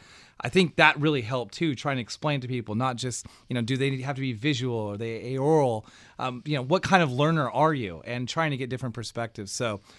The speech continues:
um, you know, again, and I think that's what helps with this job is,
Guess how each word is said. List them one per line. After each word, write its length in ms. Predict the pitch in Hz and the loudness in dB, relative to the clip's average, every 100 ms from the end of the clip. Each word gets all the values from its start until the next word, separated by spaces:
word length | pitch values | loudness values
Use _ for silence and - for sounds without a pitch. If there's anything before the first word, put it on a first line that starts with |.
| - _ | -20 _
um, 420 | 127 123 110 110 - - | -2 -2 -2 -6 -8 -6
you 80 | 147 | -4
know, 80 | |
again, 420 | 123 127 165 135 113 | 0 4 4 2 -2
and 260 | 135 131 107 _ _ _ - - | -4 -4 -8 _ _ _ -18 -6
I 80 | 147 | -2
think 180 | 147 151 | 0 2
that's 220 | 156 - | 2 2
what 100 | 156 | -2
helps 240 | 139 143 | 0 -2
with 120 | - 113 | -4 -8
this 180 | 110 | -8
job 360 | - 151 156 131 | -2 2 4 2
is, 180 | 120 113 | -2 -8